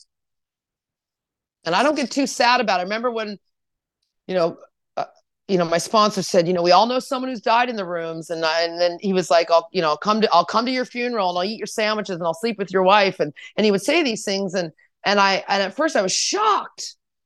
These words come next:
that he would be so cold. And now as I see it, it's like, yeah, I go to a lot of funerals in these rooms.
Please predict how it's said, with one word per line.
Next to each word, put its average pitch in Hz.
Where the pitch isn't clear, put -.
that 240
he 247
would 240
be 262
so 233
cold. 294
And 175
now 247
as 202
I 196
see 277
it, 247
it's 208
like, 214
yeah, 226
I 185
go 240
to 262
a 226
lot 220
of 220
funerals 208
in 165
these 160
rooms. -